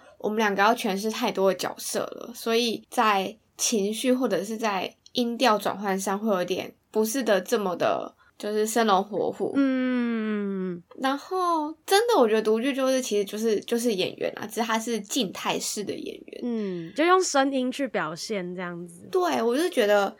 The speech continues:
Speaker 1: 很厉害，因为毕竟，好，可能有些人不知道，就是 ai 是专业的，但是
Speaker 2: 啊，我，
Speaker 1: 我不是。
Speaker 2: 我，我不是专业。哎，等一下，等一下，等一下，不要这样子。我不是，我不是，我不是，我只是刚好有读戏剧系，然后姐没有在戏剧系而已，不，这不，不代表我就是专业的。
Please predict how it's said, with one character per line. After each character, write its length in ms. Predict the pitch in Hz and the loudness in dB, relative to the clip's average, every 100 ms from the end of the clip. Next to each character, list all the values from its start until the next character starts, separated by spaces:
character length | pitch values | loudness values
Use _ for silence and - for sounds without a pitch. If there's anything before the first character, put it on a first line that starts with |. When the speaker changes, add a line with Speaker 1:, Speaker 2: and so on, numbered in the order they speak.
| - - | -20 -10
Speaker 1:
很 340 | 233 214 208 | 0 0 0
厉 200 | 214 208 | -4 -4
害， 220 | 208 220 | -2 0
因 80 | 196 | 2
为 180 | 311 339 | 2 2
毕 160 | 330 302 | 4 2
竟， 380 | 302 294 269 285 | 4 0 0 -8
好， 240 | - 202 190 | -6 -2 0
可 140 | 226 | 2
能 100 | 202 | 4
有 120 | 214 | 4
些 120 | 220 294 | 6 4
人 100 | 233 | 4
不 60 | |
知 40 | 226 | 4
道， 120 | 226 | 2
就 100 | 233 | 4
是 140 | 240 | 2
ai 340 | - 233 226 247 | 2 2 4 4
是 140 | 254 | 2
专 280 | - 185 190 | -2 -2 2
业 120 | 202 | 4
的， 100 | 170 | 4
但 160 | 226 233 | 2 2
是 140 | 226 202 | 2 6
Speaker 2:
啊， 80 | 277 | 8
我， 360 | 254 254 254 | 10 10 10
Speaker 1:
我 60 | 247 | 10
不 60 | 247 | 8
是。 100 | 302 | 10
Speaker 2:
我， 40 | |
我 40 | |
不 60 | - | 10
是 60 | 381 | 10
专 180 | 339 | 8
业。 60 | 381 | 8
哎， 100 | 302 | 8
等 140 | 285 | 8
一 80 | 311 | 8
下， 160 | 320 427 | 8 8
等 120 | 349 | 10
一 80 | 359 | 8
下， 100 | 359 | 6
等 140 | 370 | 4
一 40 | 339 | 6
下， 120 | 359 | 4
不 120 | - | 4
要 100 | 320 | 2
这 140 | - 403 | 6 6
样 100 | 294 | 6
子。 120 | 226 403 330 | 2 -4 -4
我 80 | 233 | 0
不 100 | 262 | 0
是， 160 | 262 | 2
我 100 | 330 220 | 2 2
不 120 | 220 | 6
是， 180 | 285 269 | 8 8
我 80 | |
不 100 | 196 196 | 2 0
是， 120 | 254 | 4
我 120 | 294 | 4
只 120 | 269 | 4
是 80 | 247 | -4
刚 220 | 269 262 | 0 0
好 220 | 262 208 175 - - - - | 2 -2 -2 -10 -20 -20 -4
有 180 | 220 214 | 2 2
读 160 | 208 208 | 2 -2
戏 200 | - 233 | -2 -6
剧 200 | 226 226 | -6 -6
系， 360 | - 214 196 185 | -6 -8 -6 -4
然 100 | 185 | -2
后 100 | 226 | -2
姐 260 | - 214 | 0 0
没 160 | 170 175 | 0 0
有 140 | 196 | 0
在 140 | 180 190 | 2 -2
戏 180 | 185 190 | -2 -8
剧 180 | 185 | -8
系 220 | 175 190 170 | -8 -6 -4
而 60 | |
已， 40 | 156 | -6
不， 160 | 202 | -8
这 260 | 202 170 233 | -8 -2 -2
不， 280 | 185 208 190 | 0 0 -2
不 120 | 170 226 | -2 2
代 160 | 233 | 2
表 180 | 180 165 | 2 -2
我 120 | 160 | -4
就 140 | 160 175 | -4 -6
是 140 | 185 | -8
专 240 | 180 156 175 | -8 -8 -6
业 160 | 165 | -8
的。 120 | 170 | -8